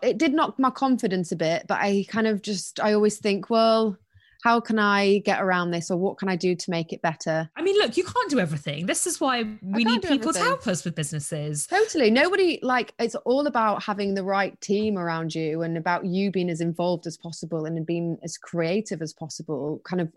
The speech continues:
Speaker 1: working hard, but working with a great team.
Speaker 2: What if you have no idea where to find people like that? You've, you're in a completely new industry.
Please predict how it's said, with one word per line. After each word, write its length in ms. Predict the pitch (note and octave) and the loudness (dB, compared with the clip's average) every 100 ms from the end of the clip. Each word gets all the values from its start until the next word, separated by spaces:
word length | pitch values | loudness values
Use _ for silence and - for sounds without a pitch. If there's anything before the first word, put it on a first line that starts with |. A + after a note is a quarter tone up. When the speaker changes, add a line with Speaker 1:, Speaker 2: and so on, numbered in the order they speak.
| - | 0
Speaker 1:
working 380 | F#3+ F#3 F#3 E3+ | 2 2 0 -2
hard, 280 | F3 E3 | 0 -2
but 100 | D#3+ | -2
working 320 | E3+ E3 F3 E3+ | -4 -4 -4 -4
with 120 | D#3 | -4
a 20 | |
great 240 | D3+ D#3+ - | -4 -6 -6
team. 380 | E3+ E3+ E3 C#3+ _ - | -6 -4 -6 -10 _ 0
Speaker 2:
What 160 | C#4 | 2
if 240 | D#4 D#4+ E4 | 0 0 0
you 160 | D4+ - - | 0 0 -4
have 240 | A#3 A3+ | -4 0
no 180 | G#3+ G#3 | 0 2
idea 300 | F#3 G3 F3 | 0 2 2
where 80 | D#3 | 0
to 120 | - | -2
find 240 | F3+ E3+ | -2 -2
people 300 | E3 C#3+ C#3+ | -2 -4 -2
like 220 | C#3 - | -4 -4
that? 240 | - - D3+ | -4 -2 0
You've, 180 | D#3 D3 | 0 -2
you're 500 | E3+ F3 E3 E3+ E3 - - | -8 -2 2 2 0 -6 -4
in 120 | E3 | -2
a 20 | |
completely 480 | E3+ D#3+ - F#3+ F3+ | -2 -4 -4 -2 0
new 220 | E3 D#3+ | 0 2
industry. 640 | D3+ C#3 - - D3+ C#3+ | 0 -2 -6 -2 -2 -2